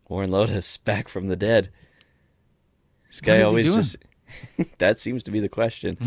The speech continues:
Speaker 2: <laughs>
Speaker 1: R-, Roman underscore custom.
Speaker 2: Sick job,
Speaker 1: Anyways.
Speaker 2: Roman.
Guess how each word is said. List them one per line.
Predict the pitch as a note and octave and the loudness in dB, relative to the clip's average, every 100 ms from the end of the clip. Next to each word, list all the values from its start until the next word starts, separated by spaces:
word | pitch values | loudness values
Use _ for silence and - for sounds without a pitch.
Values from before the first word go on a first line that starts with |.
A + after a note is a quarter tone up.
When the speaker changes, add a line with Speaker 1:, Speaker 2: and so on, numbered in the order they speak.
| A#2 | -6
Speaker 2:
<laughs> | - A#2 | -8 -4
Speaker 1:
R-, | G#2+ A2 | -2 -2
Roman | - A2 B2 C#3 C#3+ | 0 2 4 4 2
underscore | A2 A#2+ A#2+ A#2 - A#2 | 2 0 0 -2 0 0
custom. | G#2 - A2+ A2 - G2+ E2+ E2 - _ _ _ _ _ _ _ - _ _ _ - - | 0 -2 0 0 -2 -4 -4 -6 -12 _ _ _ _ _ _ _ -20 _ _ _ -18 -18
Speaker 2:
Sick | - C#3+ F#2 | -8 -6 -4
job, | C3+ B2+ | 0 2
Speaker 1:
Anyways. | A2+ | 4
Speaker 2:
Roman. | A#2+ A#2+ | 4 4